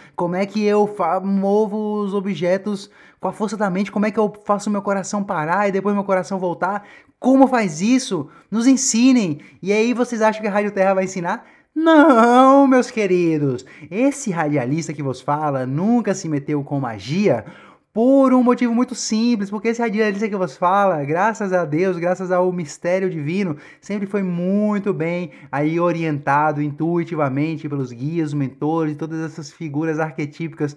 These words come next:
da psique, a seguir um caminho aí tranquilo, saudável, né? Porque vocês não sabem, vocês nem se confiam, vocês não sabem o que é querer mexer com o poder da magia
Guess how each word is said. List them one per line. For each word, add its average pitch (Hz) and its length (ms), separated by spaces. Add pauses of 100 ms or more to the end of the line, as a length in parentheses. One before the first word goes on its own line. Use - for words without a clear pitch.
(240)
da 180 200
psique, 202 560 (440)
a 294 240
seguir 233 380
um 262 80
caminho 247 720
aí 214 920
tranquilo, 185 680
saudável, 156 840
né? 156 180 (320)
Porque 202 580
vocês 208 240
não 226 140
sabem, 180 680
vocês 165 260
nem 202 180
se 220 100
confiam, 165 440
vocês 180 120
não 226 100
sabem 165 600 (340)
o 180 100
que 185 180
é 185 120
querer 180 600 (100)
mexer 202 680
com 226 140
o 214 40
poder 185 260
da 185 120
magia 160 640